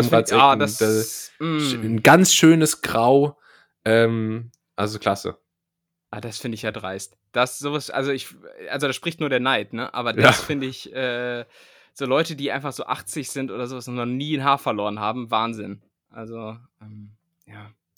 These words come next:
Speaker 1: Egal,
Speaker 2: Auch
Speaker 1: ähm,
Speaker 2: übrigens
Speaker 1: ru-,
Speaker 2: lieber, also
Speaker 1: ja.
Speaker 2: zehnmal lieber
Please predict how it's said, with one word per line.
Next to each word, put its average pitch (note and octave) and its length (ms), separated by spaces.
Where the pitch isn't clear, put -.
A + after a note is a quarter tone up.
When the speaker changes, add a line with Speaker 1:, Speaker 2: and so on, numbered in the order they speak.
Speaker 1:
Egal, F3 580
Speaker 2:
Auch D#3+ 300
Speaker 1:
ähm, F3+ 60
Speaker 2:
übrigens G3 400
Speaker 1:
ru-, - 100
Speaker 2:
lieber, F3 540
also C3 160
Speaker 1:
ja. C3 220
Speaker 2:
zehnmal F#3+ 360
lieber C3+ 380